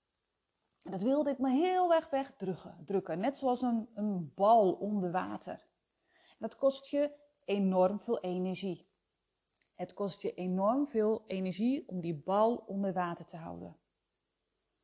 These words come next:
En wat vroeg of laat, dan laat je het los, want het lukt niet meer. En wat gebeurt er dan? Die bal, die komt met een enorme kracht omhoog. En zo werkt het ook met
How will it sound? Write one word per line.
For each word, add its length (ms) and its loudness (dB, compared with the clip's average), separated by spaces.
En 140 -12
wat 260 2
vroeg 220 0
of 100 -8
laat, 560 0
dan 100 -8
laat 260 0
je 60 -4
het 100 -6
los, 240 4
want 120 -4
het 100 -4
lukt 200 4
niet 160 0
meer. 380 0
En 80 -8
wat 160 0
gebeurt 360 0
er 60 4
dan? 500 0
Die 140 -4
bal, 480 2
die 140 0
komt 280 -4
met 280 -18
een 140 -14
enorme 560 -2
kracht 380 -12
omhoog. 520 -10
En 100 -6
zo 200 2
werkt 280 4
het 140 -8
ook 240 2
met 500 0